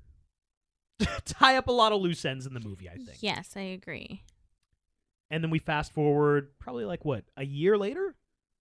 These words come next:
Speaker 1: A baby's here.
Speaker 2: A baby's here.
Speaker 1: So Mister Kornfeld and Spencer, they kissed and made up.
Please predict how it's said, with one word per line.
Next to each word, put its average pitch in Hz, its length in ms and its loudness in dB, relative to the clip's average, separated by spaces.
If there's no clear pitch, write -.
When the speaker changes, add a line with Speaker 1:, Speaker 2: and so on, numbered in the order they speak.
Speaker 1:
A 226 80 6
baby's 320 480 2
here. 170 300 0
Speaker 2:
A 330 60 -4
baby's 302 600 -6
here. 269 380 -4
Speaker 1:
So 175 840 4
Mister 165 320 2
Kornfeld 233 540 2
and 214 100 -4
Spencer, 208 580 6
they 185 300 -4
kissed 185 340 0
and 190 120 -4
made 185 220 2
up. 170 240 0